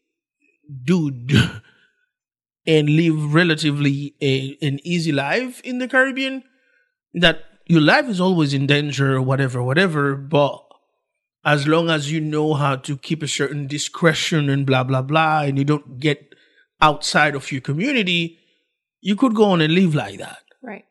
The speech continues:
Speaker 1: I think it is harder for trans people, as a matter of fact, or any person who decide to actually look the other, uh, you know, as the other sex,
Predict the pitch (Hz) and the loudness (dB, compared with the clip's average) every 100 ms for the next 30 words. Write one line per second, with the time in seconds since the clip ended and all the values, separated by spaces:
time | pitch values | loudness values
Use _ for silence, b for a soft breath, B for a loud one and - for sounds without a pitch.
0 | - 214 254 226 196 165 165 202 196 180 | 2 2 2 0 0 -2 0 2 2 2
1 | 165 156 147 151 - 170 160 147 139 - | 2 0 0 -4 -4 0 2 2 0 -4
2 | _ _ _ _ - 185 185 185 - 147 | _ _ _ _ -4 0 2 0 -2 -4
3 | 113 101 - 139 131 131 127 127 113 - | -4 -14 -2 0 0 -2 -6 -10 -8 -8
4 | 139 123 - _ 160 170 160 - 208 370 | -8 -8 -14 _ 2 2 2 0 0 0
5 | 240 165 139 131 _ _ _ _ _ _ | 0 -2 -4 -8 _ _ _ _ _ _
6 | _ _ _ 180 175 165 165 165 156 151 | _ _ _ 2 2 2 -2 -2 -2 -6
7 | 151 - 156 139 151 135 131 - 147 139 | -4 0 0 -2 -6 -8 -8 -4 -2 -2
8 | 135 - _ _ _ _ _ _ _ _ | -4 -8 _ _ _ _ _ _ _ _
9 | _ _ 170 143 139 151 214 185 - - | _ _ -6 0 2 4 2 0 -6 -8
10 | - - _ _ _ _ _ _ _ _ | -8 -12 _ _ _ _ _ _ _ _
11 | _ _ _ _ _ 151 139 151 - 165 | _ _ _ _ _ 0 4 4 2 2
12 | 175 160 139 135 139 _ - 151 143 160 | 2 2 0 -2 -8 _ -6 -4 -4 0
13 | 147 143 135 _ _ 160 147 147 151 139 | 2 0 -2 _ _ 4 4 0 -2 0
14 | 131 - - - - | -4 -8 -8 -10 -10